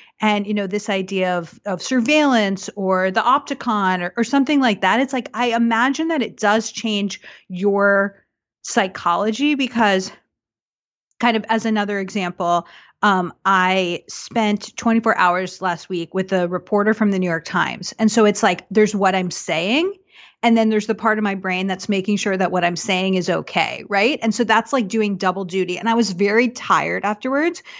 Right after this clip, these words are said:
because I was cognitively overloaded with, like, what I'm saying and making sure that it's okay. And so if your whole brain is what I'm doing and then making sure I wouldn't be upset if this were recorded or shared, like, that just actually seems really inauthentic and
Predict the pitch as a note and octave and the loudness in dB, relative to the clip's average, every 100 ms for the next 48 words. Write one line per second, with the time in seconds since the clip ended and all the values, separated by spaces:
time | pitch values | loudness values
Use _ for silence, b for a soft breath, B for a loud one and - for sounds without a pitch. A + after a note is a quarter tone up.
0 | B A#3 - B3 A#3+ A3 A3+ - G3+ A#3 | B -4 2 4 4 2 0 -2 0 2
1 | B3 A#3+ B3 - G3+ G3 G3+ F3+ F3 G#3 | 2 0 -2 0 0 0 0 0 0 2
2 | D4 E4+ B B A3+ A3+ G3+ F#3+ F#3 A3 | 2 0 B B 0 2 0 -2 0 2
3 | A3+ A3+ A3+ G3+ G#3 G3+ G3 G3 F#3+ G#3+ | 2 0 -2 -2 -2 -4 -4 -4 -2 -4
4 | G#3 F#3+ F#3 F3 - F3 D#3 - D3 F#3+ | -2 -2 0 -2 -4 -6 -6 -6 -4 -2
5 | C4 A#3 A3 A#3+ A3+ A3 A3 - - A3+ | -2 -2 2 4 4 2 -2 0 0 2
6 | B3 G3 F3+ G#3+ G#3 F#3+ B B B F#3 | 2 0 0 2 2 0 B B B 2
7 | G3+ A3 A3 G#3+ G3 G#3 A3 G3+ F#3+ F#3 | 4 4 4 2 0 -2 -2 -2 -2 0
8 | F3+ G#3+ G#3+ A3+ G#3 F#3 F3 F3+ F#3+ F#3+ | -2 0 -2 0 2 2 2 -4 -4 -4
9 | F#3 - E3+ G3 F#3+ F#3 F#3 E3+ E3 - | -4 -2 -2 -2 -6 -8 -6 -6 -8 -4
10 | F3+ F3+ F#3 F3 - E3 F#3 C#4 C4+ G#3 | -4 -2 -2 -4 -4 -2 2 2 4 2
11 | B B B B3 B3+ - - A#3+ C#4 D4 | B B B 2 2 0 0 -2 -4 -4
12 | D#4 D#4 G#3+ F3+ G#3+ A3 A#3 A3 _ _ | -2 -2 -4 -2 0 0 0 -2 _ _
13 | A#3+ A#3+ G#3+ F#3+ G3+ D4+ B3 - B3 A#3 | 2 4 2 0 0 0 0 2 2 2